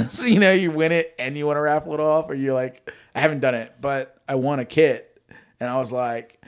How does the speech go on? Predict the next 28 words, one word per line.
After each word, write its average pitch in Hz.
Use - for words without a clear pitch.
"I 123
don't 139
need 135
another 131
Hobbit 127
kit. 117
Who 165
wants 254
a 226
Hobbit 190
kit? 127
Do 165
I 202
hear 190
twenty 202
dollars?" 139
And 160
no 190
one 202
knew 190
what 156
was 160
going 151
on. 143
Someone 147
was 143
like, 127
"Uh, 117